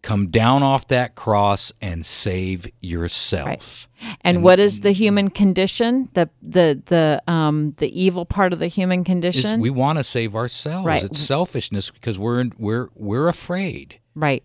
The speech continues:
Speaker 1: And so we lash out in selfishness. That's just what we do. We, we don't want the spotlight on us.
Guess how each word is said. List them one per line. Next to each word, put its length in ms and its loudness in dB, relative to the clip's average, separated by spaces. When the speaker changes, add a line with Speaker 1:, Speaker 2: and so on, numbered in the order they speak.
Speaker 1:
And 100 -8
so 200 -2
we 160 0
lash 400 -2
out 200 -2
in 120 -4
selfishness. 720 -8
That's 260 -6
just 320 -6
what 240 -4
we 180 -4
do. 480 -6
We, 300 -2
we 140 2
don't 240 -2
want 160 -4
the 100 -4
spotlight 560 -2
on 220 -6
us. 280 -6